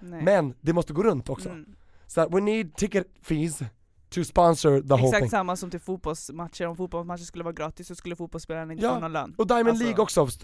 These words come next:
Speaker 2: Man måste
Speaker 1: allt.
Speaker 2: betala för att se folk
Speaker 1: Exakt.
Speaker 2: springa. Alltså, det, det, det är fucking decency.
Speaker 1: Exakt.
Speaker 2: Var inte snåla. Don't get cheap on me. Okej?
Speaker 1: Nej.
Speaker 2: 'Cause it's worth it.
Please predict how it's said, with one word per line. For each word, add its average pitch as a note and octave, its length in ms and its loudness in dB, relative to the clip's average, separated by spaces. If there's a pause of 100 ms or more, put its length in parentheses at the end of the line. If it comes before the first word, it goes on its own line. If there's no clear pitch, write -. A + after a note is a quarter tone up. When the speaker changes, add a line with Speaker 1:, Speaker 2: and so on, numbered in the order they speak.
(100)
Speaker 2:
Man A3+ 140 2
måste G3+ 220 6
Speaker 1:
allt. G3 60 4
Speaker 2:
betala F3+ 380 4
för D3 120 0
att C3 80 0
se D3+ 100 -4
folk D3+ 140 -8
Speaker 1:
Exakt. C#3 200 -8
Speaker 2:
springa. D#3+ 200 -6
Alltså, F3 180 -6
det, E3+ 240 -4
det, E3+ 280 0
det D3+ 140 -4
är D#3+ 40 0
fucking D3 400 -6
decency. C#3+ 520 -6
Speaker 1:
Exakt. - 320 -16
Speaker 2:
Var G3+ 160 8
inte D#3+ 200 2
snåla. D3+ 440 4
Don't G3+ 220 2
get G3+ 120 -2
cheap E3+ 180 0
on C3+ 100 4
me. C3+ 160 0 (100)
Okej? F3 180 -6
Speaker 1:
Nej. D3+ 140 -12 (420)
Speaker 2:
'Cause E3+ 180 -2
it's D3+ 60 -6
worth C#3+ 260 -4
it. - 120 -20